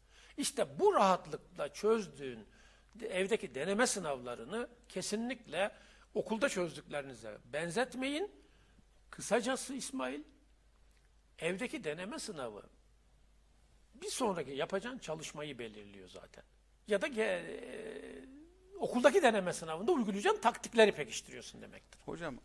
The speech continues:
Speaker 2: Avni kalan sürede sözel derslere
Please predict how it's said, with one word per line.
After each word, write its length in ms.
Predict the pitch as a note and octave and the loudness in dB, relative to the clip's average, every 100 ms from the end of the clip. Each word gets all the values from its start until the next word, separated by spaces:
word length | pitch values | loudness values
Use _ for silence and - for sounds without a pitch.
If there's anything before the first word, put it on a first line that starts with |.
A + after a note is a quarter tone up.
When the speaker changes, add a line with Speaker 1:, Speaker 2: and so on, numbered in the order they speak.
| - | 8
Speaker 2:
Avni 580 | D#3+ F3+ F3+ F#3+ A3 - - - - - - - _ - | 8 8 4 -2 -2 -8 -20 -20 -20 -20 -20 -20 _ 0
kalan 380 | E3 F3+ G#3 | 6 10 10
sürede 540 | G3 E3+ C#3+ A#2 A2+ G#2 | 8 4 4 4 2 0
sözel 540 | - D3+ C#3 E3 E3+ B2+ | 0 2 6 8 8 6
derslere 540 | A2 - G#2+ F2+ | 6 4 -2 -4